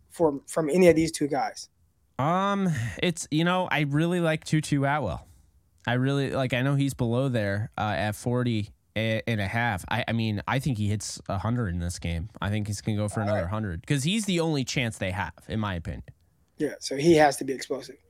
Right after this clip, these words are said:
Speaker 2: Yeah.
Speaker 1: All right, now let's try to, you know,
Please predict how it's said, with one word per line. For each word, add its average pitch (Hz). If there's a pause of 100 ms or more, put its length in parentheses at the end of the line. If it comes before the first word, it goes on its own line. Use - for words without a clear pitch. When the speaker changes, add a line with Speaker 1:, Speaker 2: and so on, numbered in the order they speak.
(100)
Speaker 2:
Yeah. 104 (520)
Speaker 1:
All 190
right, 180
now 220
let's 285
try 311
to, 220
you 214
know, 220